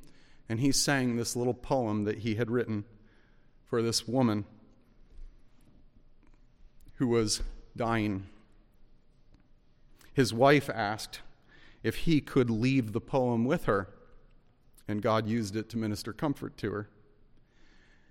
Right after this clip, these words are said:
And he said, "Over the next few months, my mind kept going back to that dying woman's case, and my attention to the words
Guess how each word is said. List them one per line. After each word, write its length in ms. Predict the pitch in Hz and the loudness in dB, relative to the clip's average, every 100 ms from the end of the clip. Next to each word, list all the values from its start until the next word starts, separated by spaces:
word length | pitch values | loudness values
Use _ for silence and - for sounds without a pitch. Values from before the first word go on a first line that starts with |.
| _ - | _ -8
And 120 | 110 | -2
he 120 | 123 | 0
said, 400 | - 120 113 113 123 | 2 2 2 0 0
"Over 180 | 117 | 0
the 100 | 113 | 2
next 240 | 120 123 - | 0 -2 -4
few 200 | 127 117 | 0 2
months, 500 | 131 131 113 - - | 2 2 0 -4 0
my 120 | 110 | 2
mind 320 | 120 127 123 | 4 4 4
kept 220 | 143 127 | 2 2
going 320 | 131 131 120 120 | 4 4 4 4
back 320 | 127 120 - | 2 2 -2
to 80 | 131 | -2
that 260 | 123 131 | -2 0
dying 420 | 123 127 131 123 120 | -2 0 2 2 2
woman's 380 | 127 131 123 | 2 4 2
case, 500 | - 151 131 - - - - - - - - - - - - 123 | 2 0 2 2 0 -2 -20 -20 -20 -20 -20 -20 -20 -20 -8 0
and 100 | 127 | 2
my 140 | 123 | 4
attention 580 | 123 - 147 - 139 120 | 2 2 2 2 0 0
to 120 | 131 | -2
the 80 | 117 | -2
words 680 | 113 139 160 110 90 - | 2 2 2 0 -2 -4